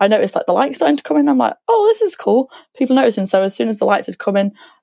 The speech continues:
they're all Airsoft accounts. I was like, "Oh, I'll follow these people back, 'cause then I can see more content."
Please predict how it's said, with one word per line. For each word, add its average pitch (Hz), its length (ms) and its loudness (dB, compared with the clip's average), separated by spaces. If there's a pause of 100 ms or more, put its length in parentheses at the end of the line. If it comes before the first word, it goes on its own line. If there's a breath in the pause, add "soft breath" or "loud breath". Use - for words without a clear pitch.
they're 185 160 2
all 190 140 2
Airsoft 190 380 -2
accounts. - 300 -6
I 185 40 -8
was 175 80 -6
like, 180 100 0
"Oh, 180 100 2
I'll 180 60 -2
follow 185 180 -2
these 185 180 -2
people 175 220 -4
back, 185 420 -2 (340)
'cause 180 120 -2
then 185 80 0
I 175 60 0
can 180 160 -4
see 175 240 -2
more 175 320 2
content." 175 540 -4